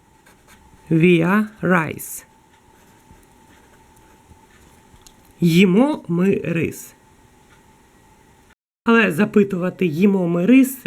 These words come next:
не дуже коректно, тому що ви самі знаєте відповідь на це питання. Давайте краще зробимо питання із цього речення. Sie leben in Deutschland.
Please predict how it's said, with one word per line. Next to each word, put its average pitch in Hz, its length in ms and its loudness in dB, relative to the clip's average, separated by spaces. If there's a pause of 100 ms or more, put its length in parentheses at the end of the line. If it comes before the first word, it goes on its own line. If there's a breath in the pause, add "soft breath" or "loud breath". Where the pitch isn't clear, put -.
не 185 140 0
дуже 180 300 0
коректно, 143 580 -2
тому 156 280 0
що 147 320 0
ви 147 120 0
самі 165 300 -2
знаєте 147 380 -4
відповідь 147 420 -4
на 139 80 -4
це 139 140 -6
питання. 131 580 -4 (380 soft breath)
Давайте 247 300 0
краще 214 600 -2
зробимо 165 540 2
питання 190 540 0
із 196 280 -4
цього 170 340 -4
речення. 139 580 -6 (600 soft breath)
Sie 160 540 0
leben 160 440 2 (280)
in 214 320 2
Deutschland. 151 800 -4